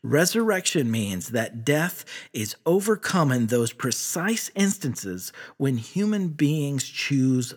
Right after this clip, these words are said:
life, refusing the threat of death. Jesus climbed out of the grave in the Garden of Gethsemane when he refused to abandon his commitment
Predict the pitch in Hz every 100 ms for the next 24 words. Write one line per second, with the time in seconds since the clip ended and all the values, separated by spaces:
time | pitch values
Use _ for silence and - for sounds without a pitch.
0 | - 104 117 131 107 95 - - - -
1 | - 120 - - 175 180 135 92 82 78
2 | - - 123 101 117 98 92 85 87 82
3 | 73 - - - - 151 123 185 226 226
4 | - - 165 190 170 151 143 131 107 123
5 | 123 98 90 85 - - - 151 127 117
6 | 110 135 165 151 123 123 104 - - 180
7 | 143 107 107 104 107 110 98 92 - 180
8 | 170 160 147 113 95 123 120 127 131 110
9 | 107 - 98 95 127 139 151 151